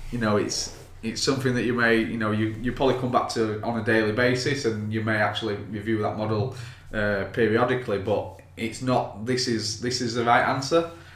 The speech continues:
Um, 'cause that is gonna, gonna change, and, and we mentioned in the previous podcast around seeing for the future, um, and actually that w-, having a bit of an idea of how the, the sport that we're involved in may, may change in the future as well.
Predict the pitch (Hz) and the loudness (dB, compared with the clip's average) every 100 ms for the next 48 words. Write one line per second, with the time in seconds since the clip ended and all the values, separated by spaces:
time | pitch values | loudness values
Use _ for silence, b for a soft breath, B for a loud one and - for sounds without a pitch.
0 | B 117 113 127 127 - 117 120 113 120 | B -6 -4 -2 2 2 2 -2 -2 -2
1 | 123 117 - 123 131 123 113 107 107 117 | -2 -2 0 2 2 0 -4 -4 -6 -2
2 | 113 110 110 117 117 - 110 107 104 123 | -2 -2 -4 -4 -4 -4 -4 -4 -2 0
3 | 120 110 - 113 - 104 - 107 104 98 | 0 -4 -4 -6 -2 -4 -4 -2 -4 -2
4 | - 110 107 101 95 - 123 - - 90 | 0 0 -2 -6 -6 -2 -2 -2 -4 -6
5 | 92 B B B B 104 101 98 95 98 | -8 B B B B -2 0 0 0 -2
6 | 92 92 - 104 110 - 104 101 101 95 | -6 -12 -8 -4 -4 -2 -2 0 -2 -4
7 | - - - 110 - - 110 107 101 101 | -8 -16 -12 -10 -8 -6 -4 -2 -2 -4
8 | 101 98 98 104 101 95 92 - - 98 | -2 -4 -2 -2 -2 -4 -8 -12 -4 0
9 | 95 98 92 92 B B B B - 104 | 0 0 -4 -10 B B B B -14 -4
10 | 107 107 107 104 - 107 107 107 104 104 | -4 -4 -4 -4 0 0 0 -2 -4 -4
11 | 104 101 104 107 107 107 107 107 107 117 | 0 0 -2 -2 -2 -2 -4 -4 -4 -2
12 | 113 113 117 117 127 127 127 123 117 123 | -2 -2 -6 -8 -4 -4 -2 -4 -2 -2
13 | 160 - | -2 -4